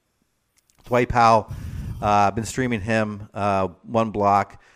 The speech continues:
tonight. Uh, eleven, I should start with the points. Eleven points, nine rebounds, two assists, four ten shooting, a block and a three. Dirk gets twenty-eight minutes. I didn't know this guy could play so many minutes. Uh, I don't know if this was, like,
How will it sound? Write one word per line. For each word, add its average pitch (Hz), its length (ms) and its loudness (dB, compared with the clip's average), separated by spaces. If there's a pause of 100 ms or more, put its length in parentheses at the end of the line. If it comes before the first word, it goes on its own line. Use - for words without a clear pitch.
(160)
tonight. 95 520 -4 (100)
Uh, 90 280 -4
eleven, 104 440 -6 (100)
I 85 100 -16
should - 140 -20
start 92 160 -4
with 87 100 -8
the - 40 -18
points. 98 300 -10
Eleven 101 200 -6
points, 98 280 -10
nine 92 180 -6
rebounds, 92 380 -6
two 95 200 -6
assists, 107 360 -4
four 90 240 -4
ten 87 220 -12
shooting, 104 440 -6 (640)
a - 60 -16
block 104 320 0
and 95 100 -6
a - 20 -12
three. 120 380 0 (880)
Dirk 151 260 6
gets - 160 -4
twenty-eight 175 580 0
minutes. 123 440 0
I 120 60 -6
didn't 151 100 -2
know 151 80 4
this 139 140 0
guy 123 140 2
could 117 100 -6
play 123 120 2
so 120 120 -8
many 107 120 -2
minutes. 90 440 -8
Uh, 113 360 4
I 120 60 -4
don't 156 120 4
know 160 80 4
if 151 60 0
this 147 180 0
was, 127 140 0
like, 123 280 4